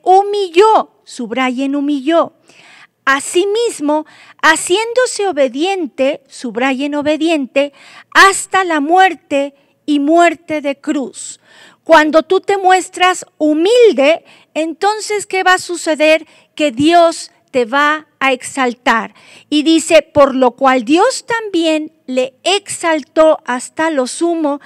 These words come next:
y le dio un nombre que es sobre todo nombre. Entonces, vemos que hay varias palabras claves que vamos a estar analizando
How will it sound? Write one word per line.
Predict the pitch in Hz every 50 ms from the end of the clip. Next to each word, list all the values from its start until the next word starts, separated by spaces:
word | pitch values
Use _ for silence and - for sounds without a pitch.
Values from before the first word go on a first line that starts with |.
| - - - - - _
y | - 302 285
le | 277 277 269
dio | 233 302 339
un | 370 403 415
nombre | 392 381 370 370 349 302 254 240 240 247 254 254 _ _ _ _ _
que | - - 262 254 294 320 339
es | 330 - - - - _ _
sobre | - - - - 285 247 - 240 233 220
todo | _ - 294 302 294 294
nombre. | 294 285 269 233 190 - - - - _ _ _ - - - - -
Entonces, | - 294 330 320 - 427 427 494 480 440 - - 370 403 427 403 - - -
vemos | 254 240 349 392 415 415 480 480 - -
que | - - 392 392 381 381 403 392 _ - - - - - - _
hay | - 294 320 339
varias | 339 349 392 381 392 415 -
palabras | - - 339 320 320 320 311 330 339 339 - -
claves | - - 370 370 381 370 349 302 302 320 320 - - - _ _ _ _ _
que | - 254
vamos | 233 277 294 302 330 349 - -
a |
estar | 320 - - - 311 320 320
analizando | 320 320 302 254 240 240 233 220 - - 330 320 330 339 311 285 262 269